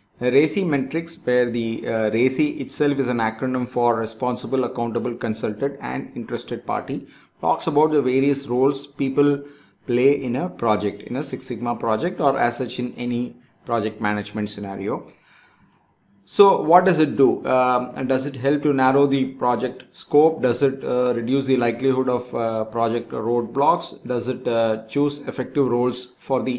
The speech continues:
team members? And D, choose the most optimal project to pursue? The, uh, answer could be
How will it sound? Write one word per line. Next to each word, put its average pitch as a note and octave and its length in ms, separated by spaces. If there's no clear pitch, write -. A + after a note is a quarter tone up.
team B2 220
members? B2+ 560
And B2+ 500
D, B2 320
choose D#3 260
the D3+ 100
most C#3 380
optimal C3 540
project B2+ 460
to - 60
pursue? A2+ 460
The, C#3+ 400
uh, B2+ 400
answer D#3 640
could C#3+ 180
be D3 120